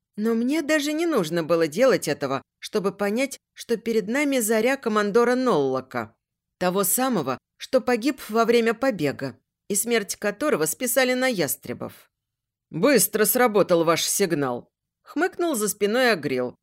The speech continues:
уже догадавшись по нашей с капитаном реакции, что данная встреча нас не обрадовала. Я посмотрела на приближающуюся громаду. Она плыла мимо нас, медленная и огромная, словно айсберг в холодном море.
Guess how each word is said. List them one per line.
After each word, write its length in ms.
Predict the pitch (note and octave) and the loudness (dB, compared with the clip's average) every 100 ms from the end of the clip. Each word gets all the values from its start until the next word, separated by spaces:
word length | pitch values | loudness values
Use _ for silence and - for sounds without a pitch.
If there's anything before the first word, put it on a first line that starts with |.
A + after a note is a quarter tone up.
| _ | _
уже 240 | D4+ D4 E4 | -4 0 0
догадавшись 800 | D4+ C4+ D#4+ F#3 D3+ - E3 - | 0 2 4 4 2 -2 -6 -2
по 120 | F3+ | 0
нашей 320 | F#3 F3 F3 | 2 0 -2
с 100 | - | -6
капитаном 640 | - E3+ F3 F3+ D#3+ D#3+ | -6 -6 0 0 2 0
реакции, 680 | D#3+ F#3+ C4 - - B2+ B2 _ _ | 2 2 0 -4 -4 -4 -6 _ _
что 260 | - - A#3+ | -14 -4 -2
данная 460 | G#3+ D#4 D#4 D4+ D4 | 0 0 0 -2 -2
встреча 600 | - C#4+ C#4+ C#4 C#4+ C4+ _ - | -4 -4 -4 -2 -2 -2 _ -4
нас 360 | A#3 A3 - | 0 0 0
не 140 | A#3+ A#3+ | 0 0
обрадовала. 800 | A3+ F3+ C3+ A#2 A#2+ A#2+ A#2 - _ _ _ _ - | 2 0 -2 -4 -8 -8 -10 -14 _ _ _ _ -6
Я 220 | B3+ F#4 | -2 -2
посмотрела 680 | D4+ - G#3+ G3 A3 D#4+ F4 | 0 0 0 0 -2 -2 -2
на 120 | D#4+ | -2
приближающуюся 1080 | C4 A3+ G#3 F#3 A3+ A#3+ A#3 A#3+ A#3 A3 A3+ | 0 0 0 2 2 0 -2 -4 -2 0 0
громаду. 720 | F#3+ G3 D#3+ B2 A#2+ A2+ - _ _ - | 2 0 0 -4 -6 -12 -16 _ _ -10
Она 300 | A#3 C#4+ F4+ | -4 -2 -2
плыла 400 | C#4+ C4 B3+ C#4 | 0 2 4 2
мимо 300 | B3 A3 G3 | 2 2 0
нас, 380 | A#3 D4 - A3 | 0 -2 -4 -4
медленная 640 | B3 D#4 C4 C4 B3 A#3+ | -4 -4 -4 -2 0 2
и 20 | |
огромная, 800 | A3+ G#3 D3+ C#3 B2 B2 A#2+ A2+ _ _ | 2 2 0 -2 -2 -6 -8 -12 _ _
словно 540 | - C4+ D4 C4+ C#4 - | -6 2 2 2 -2 -2
айсберг 560 | A#3+ F3+ C#3 E3 D#3 | -2 -2 0 -2 -2
в 60 | - | -8
холодном 540 | - D#3+ D#3+ D3+ F3 | 0 2 2 0 0
море. 480 | E3+ D3 B2+ A#2+ | 0 -2 -4 -6